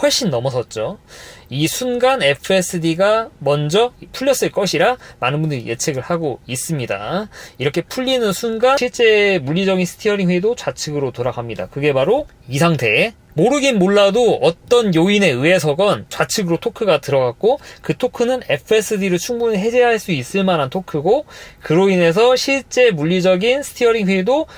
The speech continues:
좌측으로 꺾이기 시작했다.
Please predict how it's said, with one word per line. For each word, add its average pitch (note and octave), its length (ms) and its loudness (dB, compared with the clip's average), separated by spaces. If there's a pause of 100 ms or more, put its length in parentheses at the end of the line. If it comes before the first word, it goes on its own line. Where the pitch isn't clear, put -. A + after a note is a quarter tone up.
(140)
좌측으로 E3 640 -2
꺾이기 G3 540 -4
시작했다. - 800 -2